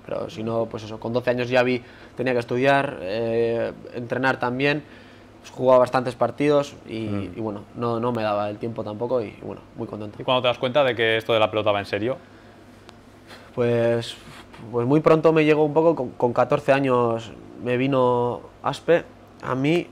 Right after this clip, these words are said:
Speaker 1: y, a mí y a Andoni Ugalde, los dos fuimos
Speaker 2: Ujú.
Speaker 1: los, los primeros así en nuestra, en nuestra quinta y en nuestra hornada. Y allí, pues, con catorce años te viene un poco de sopetón, ¿no? Y dices,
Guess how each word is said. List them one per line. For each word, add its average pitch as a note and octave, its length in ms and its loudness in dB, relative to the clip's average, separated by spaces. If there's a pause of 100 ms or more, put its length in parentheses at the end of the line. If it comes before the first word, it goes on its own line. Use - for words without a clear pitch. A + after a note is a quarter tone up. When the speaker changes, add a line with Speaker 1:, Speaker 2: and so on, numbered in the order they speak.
Speaker 1:
y, A2+ 840 -2 (200)
a A2+ 100 -4
mí D3 140 0
y D3 40 4
a B2 80 6
Andoni B2+ 480 0
Ugalde, C#3 380 2
los B2+ 160 -2
dos C#3 180 -4
fuimos B2 400 -4
Speaker 2:
Ujú. - 20 -6
Speaker 1:
los, A#2 300 -2 (200)
los B2 160 -2
primeros B2 340 0
así B2 160 -4
en A#2+ 80 -2
nuestra, A#2 500 0
en A2+ 60 -4
nuestra A#2 280 -4
quinta C#3+ 380 -4 (960)
y - 60 -10
en G#2+ 40 -6
nuestra A2 360 -4
hornada. C3 480 2 (920)
Y A#2 680 0
allí, B2+ 200 0
pues, C3+ 180 -4
con A#2 140 -4
catorce A#2 320 -2
años C3 200 -2
te A#2 100 -2
viene C3 200 0
un A#2+ 80 -2
poco C3 200 0
de A2+ 80 2
sopetón, A2+ 400 -8
¿no? A2+ 120 -4
Y A2+ 60 -4
dices, G#2+ 140 -10